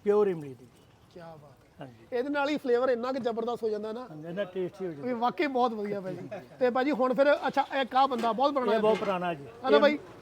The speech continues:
Speaker 1: ਇਹ ਉੱਨੀ ਸੌ ਤਰਾਨਵੇਂ ਦਾ ਲੱਗਾ ਜੀ।
Speaker 2: ਅੱਛਾ, ਉੱਨੀ ਸੌ ਤਰਾਨਵੇਂ, ਜਦੋਂ ਦੇ ਅਸੀਂ ਸ਼ੁਰੂ ਹੋਣ ਲੱਗੇ ਆਉਣੇ ਇੱਥੇ, ਉਦੋਂ ਦਾ ਬੰਦਾ ਇੱਥੇ ਲੱਗਾ ਹੋਇਆ।
Speaker 1: ਉੱਨੀ ਸੌ ਤਰਾਨਵੇਂ ਪੱਕਾ ਮੈਨੂੰ ਪਤਾ ਜੀ, ਪੱਕਾ।
Speaker 2: ਅੱਛਾ।
Speaker 1: ਹਾਂ, ਇਹ ਕਾਰੀਗਰ ਪੂਰਾ ਹੈ।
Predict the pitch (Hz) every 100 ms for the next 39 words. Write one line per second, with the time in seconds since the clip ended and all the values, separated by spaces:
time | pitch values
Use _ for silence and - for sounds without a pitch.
0 | - 220 220 220 202 220 214 196 196 208
1 | 214 202 156 165 143 139 - - - 240
2 | 277 277 285 269 233 262 311 330 311 302
3 | 339 349 302 320 320 320 330 285 302 311
4 | 349 339 269 277 285 277 254 254 285 240
5 | 214 214 220 208 226 208 196 196 214 -
6 | 208 202 190 165 147 131 - - 220 220
7 | 190 - - - 220 240 185 - 175 190
8 | 196 196 185 180 175 160 160 175 170